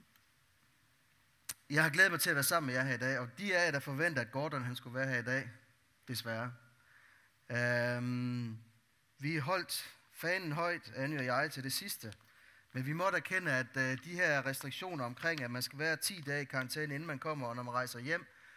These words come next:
det betyder, at han skulle være her godt og vel, øh, tredive dage for det her arrangement her. Så sagde vi, "Det går ikke, vi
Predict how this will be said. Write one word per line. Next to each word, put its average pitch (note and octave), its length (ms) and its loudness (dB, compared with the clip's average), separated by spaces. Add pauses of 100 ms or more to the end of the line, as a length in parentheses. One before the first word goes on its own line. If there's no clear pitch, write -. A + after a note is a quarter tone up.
(240)
det C3+ 80 -4
betyder, D3 360 -2
at B2 60 0
han B2+ 120 -2
skulle C3 200 -8
være D#3 220 4
her C#3 300 -2 (720)
godt D3+ 220 0
og C3+ 100 -4
vel, C#3+ 260 -2 (720)
øh, A#2+ 300 -4 (220)
tredive D3 400 -2
dage B2 240 -2
for B2+ 120 -10
det B2+ 120 -6
her C3 140 -2
arrangement A2+ 520 -6
her. A2+ 180 -6
Så B2+ 200 -10
sagde B2 220 -6
vi, A#2 60 -10
"Det A#2+ 120 -10
går A#2+ 180 -4
ikke, A2 100 -8
vi B2+ 120 -6